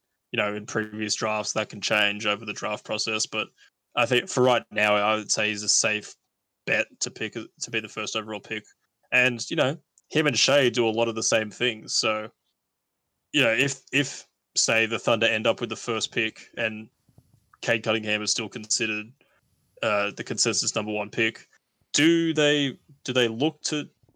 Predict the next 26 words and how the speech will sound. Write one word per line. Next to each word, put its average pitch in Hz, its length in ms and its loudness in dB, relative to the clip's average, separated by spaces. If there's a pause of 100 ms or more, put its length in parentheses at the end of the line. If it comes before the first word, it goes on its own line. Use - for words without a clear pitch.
(140)
maybe 120 260 -4
trade 113 380 0
down, 135 500 2 (320)
or 117 180 0
do 120 160 0
they 117 120 2
just 110 220 -2
go 110 200 0
with 107 180 -10
Cade 107 460 0
and, 110 220 -12 (880)
you 127 100 -4
know, 107 80 2
focus 139 400 0
on 113 140 2
Cade 117 340 0
rather 110 280 2
than 107 120 -16
Shai? 107 380 -4
That's 107 200 -4
where 117 100 2
I 107 80 0
sort 110 200 -4
of 107 120 -8
see 107 280 0
the, 107 300 -6